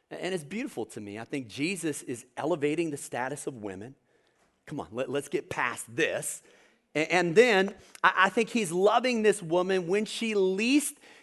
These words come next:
expects it. You can kinda, there's an element of surprise to the story. And I think this is when love is, is at its best. I, I mean, have you found that if you get a gift for your loved one on their birthday, you don't get any credit for that?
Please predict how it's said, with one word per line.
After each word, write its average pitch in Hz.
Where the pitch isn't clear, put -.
expects -
it. 131
You 190
can 202
kinda, 285
there's 220
an 202
element 262
of 208
surprise 185
to 156
the 127
story. 120
And 214
I 226
think 240
this 240
is 185
when 196
love 190
is, 156
is 147
at 156
its 131
best. 160
I, 143
I 143
mean, 151
have 170
you 196
found 170
that 143
if 139
you 165
get 165
a 147
gift 131
for 160
your 160
loved 156
one 135
on 151
their 147
birthday, 143
you 311
don't 175
get 147
any 120
credit 131
for 82
that? 127